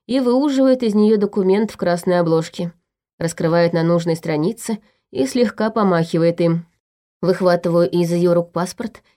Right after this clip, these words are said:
и быстро пробегаю по строчкам глазами. Любовь Лисовецкая.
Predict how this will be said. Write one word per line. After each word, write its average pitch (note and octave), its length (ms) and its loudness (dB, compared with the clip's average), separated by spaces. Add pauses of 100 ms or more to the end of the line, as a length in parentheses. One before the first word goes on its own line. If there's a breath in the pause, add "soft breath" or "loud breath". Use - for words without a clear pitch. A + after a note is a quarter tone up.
и A#3+ 140 0
быстро B3+ 380 0
пробегаю G#3+ 540 0
по G#3+ 120 -4
строчкам G#3 480 0
глазами. E3 580 0 (400)
Любовь E3+ 400 0
Лисовецкая. E3+ 800 -2